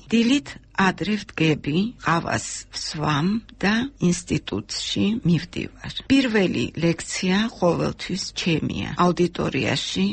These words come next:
აზიისა და აფრიკის ინსტიტუტის რექტორი გურამ ჩიქოვანი შემოდის.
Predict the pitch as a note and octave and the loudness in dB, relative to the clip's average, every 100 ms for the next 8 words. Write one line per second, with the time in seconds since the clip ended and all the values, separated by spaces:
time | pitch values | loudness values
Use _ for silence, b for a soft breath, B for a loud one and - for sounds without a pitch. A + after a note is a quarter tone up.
0 | A3+ G3 G#3+ F#3 E3 - - - A2 G#2+ | 0 0 0 -2 -4 -4 -4 -6 -4 -4
1 | - D3 - - - - - - - C#3 | -2 -4 -4 -8 -8 -8 -8 -10 -2 -2
2 | - - - C3 B2 - C3+ - - D3 | 0 -4 -4 -4 -4 -6 -8 -8 -6 -2
3 | C3+ - - D3+ - F#3 - - C#3+ C#3+ | -2 -4 -6 -6 -2 -4 -4 -6 0 0
4 | C#3 - - - - - B2+ - F3 A3 | 0 -4 -8 -6 -4 0 0 0 -2 -2
5 | - D#3 G#2+ - - - | 0 0 0 -4 -8 -12